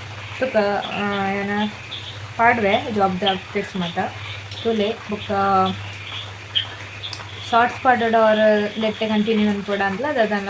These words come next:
ಕಣ್ಣು. ಓಕೆ. ಆ, ಶಾರ್ಟ್ಸ್ ಪಂಡ್ಲ ಓಕೆ, ಈ ಜನ ನೆಟ್ ಮಾಡ್ಲ ಎಂಕದೆಲ್ಲ ಅಭ್ಯಂತರ ಇಜ್ಜಿ, ನಿಕ್ಲೆಗ್ ಎಂಚ ಬೋಡು ನಂಗೆ ಕೊಂಚ ಕಾಮೆಂಟ್ ಮನ್ಪ್ಲೆ. ಹ್ಮ್, ತಪ್ಪ. ಏನ ಇನ್ನೊಂಚ ಅಪ್ಡೇಟ್ ಮಂತ್ ಹೋಯ್ತ್ರೆ.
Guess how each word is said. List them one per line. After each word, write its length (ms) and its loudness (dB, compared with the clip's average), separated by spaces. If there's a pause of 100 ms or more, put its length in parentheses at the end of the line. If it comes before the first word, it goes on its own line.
ಕಣ್ಣು. 240 0
ಓಕೆ. 360 -8 (1120)
ಆ, 260 2 (140)
ಶಾರ್ಟ್ಸ್ 400 0
ಪಂಡ್ಲ 520 -2 (320)
ಓಕೆ, 400 0
ಈ 40 -6
ಜನ 200 2
ನೆಟ್ 240 -2
ಮಾಡ್ಲ 220 2 (100)
ಎಂಕದೆಲ್ಲ 400 2
ಅಭ್ಯಂತರ 360 0
ಇಜ್ಜಿ, 180 -2
ನಿಕ್ಲೆಗ್ 340 0
ಎಂಚ 220 -2
ಬೋಡು 260 2
ನಂಗೆ 200 -2
ಕೊಂಚ 220 0
ಕಾಮೆಂಟ್ 320 -2
ಮನ್ಪ್ಲೆ. 360 -2
ಹ್ಮ್, 1400 -6
ತಪ್ಪ. 160 -4 (840)
ಏನ 120 0
ಇನ್ನೊಂಚ 300 -4
ಅಪ್ಡೇಟ್ 340 -4
ಮಂತ್ 220 -2
ಹೋಯ್ತ್ರೆ. 340 -2